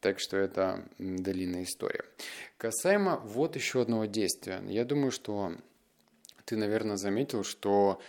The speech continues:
в описании канала пропала строчка «Скачать книги можно тут». Связано это с тем, что мне пришло уведомление, мол, «Чувачок, ты как бы это,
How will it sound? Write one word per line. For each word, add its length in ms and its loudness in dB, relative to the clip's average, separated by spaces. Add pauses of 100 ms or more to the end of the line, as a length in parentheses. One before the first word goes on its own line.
(240)
в 140 0
описании 760 2 (180)
канала 440 6
пропала 720 4
строчка 680 -2
«Скачать 460 0
книги 280 -2
можно 400 -2
тут». 380 -8 (640)
Связано 420 6
это 180 -4
с 80 -4
тем, 240 4
что 220 0
мне 180 4
пришло 340 -2
уведомление, 680 0
мол, 420 0
«Чувачок, 500 2
ты 200 0
как 260 -2
бы 120 6
это, 400 2